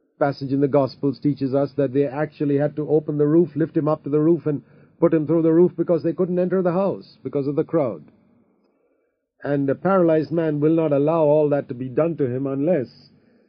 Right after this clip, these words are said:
he has some faith that the one he is being led to will heal him. But there was also faith on the part of the people who took him. And it says here, Jesus saw their faith.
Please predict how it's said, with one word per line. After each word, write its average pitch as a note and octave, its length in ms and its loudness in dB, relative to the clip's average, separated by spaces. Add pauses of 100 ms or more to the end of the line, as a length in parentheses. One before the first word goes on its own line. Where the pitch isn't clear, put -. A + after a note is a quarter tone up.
(140)
he D#3 80 2
has D3+ 240 2
some D#3+ 180 0
faith F3 380 0
that - 280 -4
the C#3 120 0
one E3 240 2
he D#3 180 2
is C#3+ 140 0
being D3 400 0
led D#3 300 0
to C3 140 -2
will D#3 180 0
heal E3+ 260 -2
him. C#2+ 160 -12 (1400)
But - 280 0 (840)
there C3 140 0
was C3 160 -2
also E3 340 2
faith G3 300 2
on D#3 100 0
the D3 80 0
part F#3 240 -2
of D#3+ 80 -2
the D3+ 80 0
people D3 440 -4
who E3+ 160 2
took - 260 -4
him. - 160 -10 (1900)
And D#3+ 160 2
it D3+ 140 -4
says A3 260 2
here, F3 220 2
Jesus G3+ 440 -4
saw G3+ 220 2
their F3 360 2
faith. G#3 340 -2